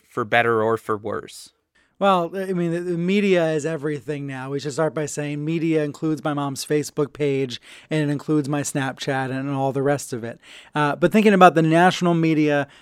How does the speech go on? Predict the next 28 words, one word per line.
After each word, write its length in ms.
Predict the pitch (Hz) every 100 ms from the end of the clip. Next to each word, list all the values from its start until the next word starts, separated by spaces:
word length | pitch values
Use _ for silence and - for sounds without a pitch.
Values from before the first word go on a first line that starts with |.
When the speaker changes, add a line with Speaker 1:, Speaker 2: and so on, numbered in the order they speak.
| -
Speaker 2:
the, 220 | 147 143
the 180 | 139 147
press 440 | - - 196 -
corps 540 | - - 147 127 131 151 - - _
that 120 | 151
has 200 | 143 135
covered 340 | - 165 156 147
these 160 | 139
campaigns, 800 | - 135 127 127 120 117 139 - - - - _ 123
uh, 240 | 123 123 -
what 140 | 170 175
we've 180 | 170 147
seen 380 | - 170 185
is, 340 | 156 151 139 143 -
um, 440 | 151 139 135 127 - _ _ _ _
uh, 220 | 147 139 - -
two 500 | - 165 165 170 165 - _ _ - -
very 440 | 127 151 156 165
different 460 | 123 160 - 156 -
kind 280 | 156 151
of 100 | 147
campaigns 520 | - 151 143 147 151 151
unfold. 580 | 147 - 214 143 113
Uh, 120 | 151 139
Donald 340 | 143 151 147
Trump, 260 | 160 160 147
a 120 | 135
media-driven 1000 | 147 156 156 147 127 147 156 180 180